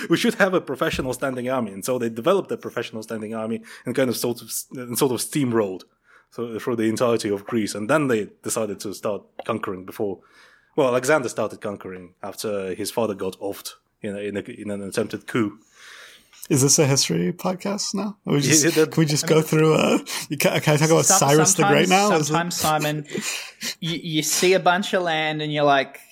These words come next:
Speaker 3: "It's mine now, I'ma start stabbing." Like, that's just how it goes, you know, like,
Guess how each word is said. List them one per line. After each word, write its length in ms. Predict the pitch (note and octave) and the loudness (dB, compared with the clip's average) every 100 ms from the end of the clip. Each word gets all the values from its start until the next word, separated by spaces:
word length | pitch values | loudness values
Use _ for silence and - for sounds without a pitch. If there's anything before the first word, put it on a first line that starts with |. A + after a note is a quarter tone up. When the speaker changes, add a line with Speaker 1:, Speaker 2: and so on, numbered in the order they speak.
| _ - | _ -10
Speaker 3:
"It's 200 | D3 - | -8 0
mine 300 | F3 A#3+ A3 | 4 4 4
now, 340 | D#3+ D3 C#3 D#3 | 2 2 0 0
I'ma 160 | D#3 | -4
start 400 | D3+ - C#3+ C3+ | -6 -2 0 0
stabbing." 500 | - D3+ C#3 B2 G#2 | -4 0 0 -2 -8
Like, 220 | A2+ C#3+ | -8 -2
that's 260 | F3+ F3+ - | -2 -2 -4
just 160 | F3 - | -10 2
how 140 | F3+ | 2
it 120 | E3+ | 4
goes, 540 | F#3+ A3 G#3+ G#3 G3+ - | 4 4 4 2 -4 -10
you 80 | |
know, 220 | D#3+ C#3+ C3+ | -6 -4 -2
like, 300 | C3 C3+ | -4 -6